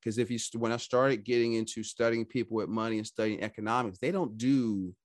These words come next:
none of the stuff you see on T V. They don't buy term investor difference. They don't max out their four oh one Ks. They don't buy and hold and, and hope the stock market goes up. They don't do any of that stuff. And that's what I started to realize, that, you know,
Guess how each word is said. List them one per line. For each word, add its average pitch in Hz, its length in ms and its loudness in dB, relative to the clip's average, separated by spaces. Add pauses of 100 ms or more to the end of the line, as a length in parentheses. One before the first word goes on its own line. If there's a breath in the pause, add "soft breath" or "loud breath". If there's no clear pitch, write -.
(100)
none 143 180 6
of 165 40 6
the 165 80 4
stuff 139 320 2
you 127 60 2
see 123 240 0
on 117 120 0
T 113 220 -4
V. 90 160 -2
They 117 80 4
don't 139 280 0
buy 117 200 2
term 113 260 -4
investor 104 360 -4
difference. 90 360 -4
They 110 120 0
don't 123 260 2
max 117 320 -2
out 101 180 0
their 107 120 -4
four 107 220 -6
oh 104 40 0
one 101 160 -2
Ks. 90 400 -2
They 98 80 -4
don't 117 420 2 (140)
buy 107 240 2
and 107 140 -2
hold 107 480 0
and, 98 180 -2 (100)
and 98 160 -4
hope 107 240 -2
the 92 80 -12
stock 95 360 -2
market 95 300 -4
goes 87 280 -4
up. - 160 -6
They 135 80 2
don't 180 220 2
do 117 240 -6
any 147 200 4
of 90 100 -6
that - 180 -8
stuff. - 280 -10
And 95 100 -6
that's 135 220 0
what 165 60 -4
I 143 60 -2
started 117 300 -2
to 104 60 -8
realize, 98 560 -2 (440 soft breath)
that, 104 300 0 (440)
you 127 100 0
know, 107 380 2